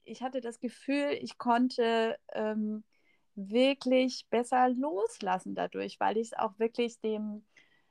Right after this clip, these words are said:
meinem Sohn gesagt habe, „Ich lass dich auf die Welt, ich bedanke mich für diese wunderschöne Schwangerschaft mit dir“, ne? Und, ähm, ja, also ich, es kann wirklich sehr, sehr wohltuend sein, das einfach auch auszusprechen und dem Raum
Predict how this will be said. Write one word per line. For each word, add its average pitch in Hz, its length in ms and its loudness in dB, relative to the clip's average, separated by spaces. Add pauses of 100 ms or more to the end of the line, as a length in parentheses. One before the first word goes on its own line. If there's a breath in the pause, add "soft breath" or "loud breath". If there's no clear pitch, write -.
(180)
meinem 226 280 2
Sohn 240 420 2
gesagt 220 520 2
habe, 226 120 -6
„Ich - 140 -18
lass 214 240 -2
dich - 200 -6
auf 202 140 -2
die 190 240 -10
Welt, 190 440 0
ich - 200 -10
bedanke 240 500 4
mich 247 220 6
für 226 140 2
diese 214 320 -2
wunderschöne 226 540 2
Schwangerschaft 190 680 -2
mit 180 200 -8
dir“, 170 320 -2
ne? 262 360 -4
Und, 202 280 -8 (580 soft breath)
ähm, 190 600 0 (720)
ja, 262 300 12
also 185 180 -2
ich, 151 220 -12
es 214 140 -18
kann 220 320 -2
wirklich 262 420 -4
sehr, 247 340 0
sehr 233 280 -4
wohltuend 240 560 -6
sein, 214 500 0 (480)
das - 160 -2
einfach 233 320 -2
auch - 180 -2
auszusprechen 247 1000 -2
und 220 180 -8
dem 226 120 -2
Raum 240 180 -6